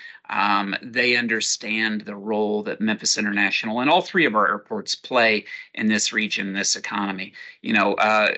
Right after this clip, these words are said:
of course, we support air transportation, but we also know that if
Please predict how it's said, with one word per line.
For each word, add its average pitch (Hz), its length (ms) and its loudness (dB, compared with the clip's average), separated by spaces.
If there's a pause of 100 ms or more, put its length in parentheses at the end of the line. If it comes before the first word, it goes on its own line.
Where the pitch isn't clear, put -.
of 123 180 -4
course, 135 640 0
we 123 240 -2
support 120 460 -4
air 113 120 4
transportation, 113 880 -4
but 101 120 -10
we 127 220 -4
also 120 340 2
know 110 320 -2
that 104 280 -2
if 104 280 -4